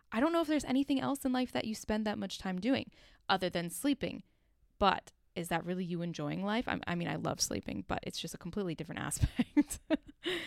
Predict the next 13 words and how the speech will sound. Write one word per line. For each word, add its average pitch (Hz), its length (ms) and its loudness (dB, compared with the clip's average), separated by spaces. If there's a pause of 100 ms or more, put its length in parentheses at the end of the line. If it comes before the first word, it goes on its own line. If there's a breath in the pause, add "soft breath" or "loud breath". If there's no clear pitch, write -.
(240 loud breath)
But - 140 6
eighty-three 294 540 2
thousand 254 600 0
hours 208 340 2
of 185 120 -4
your 170 100 0
life 170 220 -2
are 180 40 -6
going 185 240 -2
to 180 180 -8
be 185 80 -6
spent 170 300 -6
working. - 460 -6